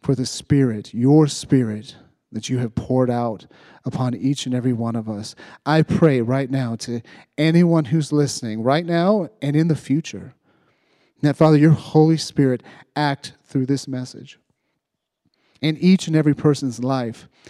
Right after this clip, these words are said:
that we will take action, that we will walk. And even if we don't feel you, by faith, we will walk and we will know that you will show up, for you are with us always until the very end of the age.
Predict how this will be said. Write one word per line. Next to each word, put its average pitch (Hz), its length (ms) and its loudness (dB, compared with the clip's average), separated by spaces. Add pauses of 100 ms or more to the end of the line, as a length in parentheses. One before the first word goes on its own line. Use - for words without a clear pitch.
(180)
that 175 120 8
we 190 140 8
will 180 140 4
take - 400 2
action, 170 420 2
that 147 100 2
we 180 160 6
will 151 220 4
walk. 147 560 6 (1160)
And 170 220 2
even 208 300 4
if 180 120 -2
we 190 100 4
don't 175 240 4
feel 180 260 4
you, 156 140 2
by 160 280 2
faith, 175 640 4 (220)
we 180 120 4
will 170 200 6
walk 160 320 6
and 147 140 0
we 180 120 6
will 165 180 4
know 165 320 4
that 156 100 4
you 170 140 4
will 165 100 4
show 165 300 4
up, 170 160 4 (160)
for 160 160 4
you 175 260 8
are 170 80 8
with 156 460 4
us 160 260 0
always 131 880 2 (680)
until 160 280 2
the 147 100 2
very 151 640 2
end 131 400 0
of 123 140 -4
the 117 180 -4
age. 101 500 -6